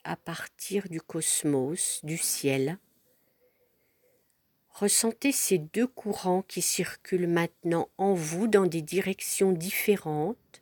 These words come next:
mais qui se mêlent harmonieusement dans votre corps, peut-être particulièrement au niveau de votre ventre, là où vous sentez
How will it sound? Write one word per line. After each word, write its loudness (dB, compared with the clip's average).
mais 4
qui -4
se 4
mêlent 6
harmonieusement 4
dans 0
votre -4
corps, -4
peut-être 0
particulièrement 2
au 6
niveau 2
de 0
votre -2
ventre, -8
là 6
où 2
vous -2
sentez -4